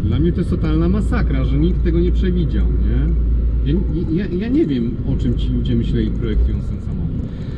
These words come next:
Na pewno auto jest dobre na takie dzienne podróże,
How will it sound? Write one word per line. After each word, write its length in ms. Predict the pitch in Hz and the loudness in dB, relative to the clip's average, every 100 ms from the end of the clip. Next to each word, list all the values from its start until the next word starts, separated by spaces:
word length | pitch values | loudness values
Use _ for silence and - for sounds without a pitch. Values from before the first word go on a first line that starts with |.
| - | -4
Na 120 | 120 131 | -2 0
pewno 280 | 185 190 | 2 2
auto 300 | 175 165 170 | 2 0 2
jest 160 | 180 156 | 0 2
dobre 300 | 170 170 170 | 0 0 0
na 120 | 170 | 0
takie 240 | 160 151 151 | 0 0 0
dzienne 400 | 151 151 151 143 | 2 2 0 0
podróże, 480 | 143 139 131 113 | 0 0 0 0